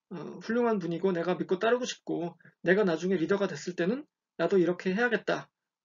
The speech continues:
이런 그, 예. 어떤 선순환이 이루어지겠죠. 그렇게 되면. 예.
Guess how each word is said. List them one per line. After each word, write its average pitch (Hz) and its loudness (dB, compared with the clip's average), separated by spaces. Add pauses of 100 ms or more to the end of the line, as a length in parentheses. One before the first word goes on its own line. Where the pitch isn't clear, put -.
이런 185 4
그, 160 -4 (360)
예. 151 -10 (1300)
어떤 180 4
선순환이 294 8
이루어지겠죠. 180 6
그렇게 151 -8
되면. 147 -6 (100)
예. 147 -12